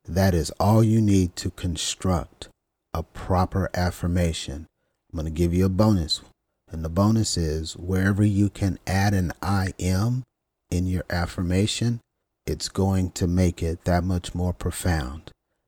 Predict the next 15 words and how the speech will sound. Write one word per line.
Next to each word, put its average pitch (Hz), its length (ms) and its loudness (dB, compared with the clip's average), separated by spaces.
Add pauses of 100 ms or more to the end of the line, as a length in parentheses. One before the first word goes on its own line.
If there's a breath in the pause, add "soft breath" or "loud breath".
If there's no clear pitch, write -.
And 90 260 -4
as 135 340 2
you're 123 160 6
leveraging 85 920 2 (440)
affirmations 82 960 -4
and 85 140 -4
you're 87 140 0
reading 90 540 4
them, 73 320 -8 (440)
you 101 140 2
will 95 100 2
get 90 220 2
a 80 60 2
better 98 380 4
result. 85 720 2